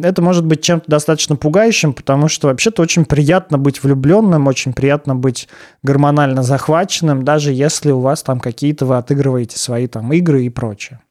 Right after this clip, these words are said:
И вот тем, кто, наверное, боится вот этого первого года отно-, пе-, кризиса первого года отношений, я бы сказал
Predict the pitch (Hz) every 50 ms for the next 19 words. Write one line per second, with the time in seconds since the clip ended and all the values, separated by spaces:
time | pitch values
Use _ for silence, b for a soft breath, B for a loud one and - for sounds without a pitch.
0 | _ - 160 165 170 180 170 - - - 196 214 220 202 - - 190 175 165 165
1 | 175 180 180 185 185 170 160 151 156 156 165 190 185 160 - - - 143 135 135
2 | 131 143 139 - 143 131 123 - 160 165 151 156 139 139 135 135 147 156 147 135
3 | 131 127 - - 135 139 139 143 151 139 123 - 147 151 151 156 143 120 - 160
4 | 170 151 131 - 139 117 - 143 143 143 139 135 131 131 151 147 139 143 139 139
5 | - 147 147 143 - - - 226 269 262 240 185 143 127 - 135 127 143 160 180
6 | 185 185 - - - 156 147 143 156 165 165 170 160 151